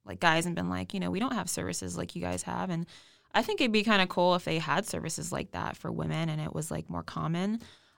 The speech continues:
Um, I mean, they have, like, porn, and then, you know, there's, like, porn that's catered to women, but it just,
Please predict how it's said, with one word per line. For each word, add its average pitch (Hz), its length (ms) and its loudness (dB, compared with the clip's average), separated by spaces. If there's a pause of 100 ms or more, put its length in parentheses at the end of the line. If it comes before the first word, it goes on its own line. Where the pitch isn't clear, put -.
Um, 165 320 0
I - 80 2
mean, 165 280 6
they 170 100 4
have, 160 180 4
like, 160 220 0
porn, 180 600 8 (300)
and 165 160 4
then, 160 360 4 (560)
you 175 140 -2
know, 160 140 4
there's, 160 300 4
like, - 220 0 (100)
porn 165 240 4
that's 160 240 2
catered 165 380 6
to 160 160 2
women, 160 360 4
but 156 280 2 (640)
it 208 100 2
just, 214 440 4